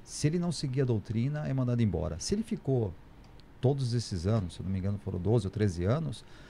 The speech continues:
é porque ele mereceu, cara. Então, pra mim, nas vezes que nós saímos embarcado na equipe dele, sempre demonstrou ser um bom policial.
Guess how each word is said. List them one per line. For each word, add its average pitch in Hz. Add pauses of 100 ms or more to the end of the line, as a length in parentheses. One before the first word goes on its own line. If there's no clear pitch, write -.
(140)
é 127
porque 117
ele 117
mereceu, 302
cara. - (720)
Então, 123 (380)
pra 98
mim, 131
nas 92
vezes 104
que -
nós 104
saímos 95
embarcado 95
na 95
equipe 101
dele, 131
sempre 165
demonstrou 143
ser -
um 175
bom 110
policial. 139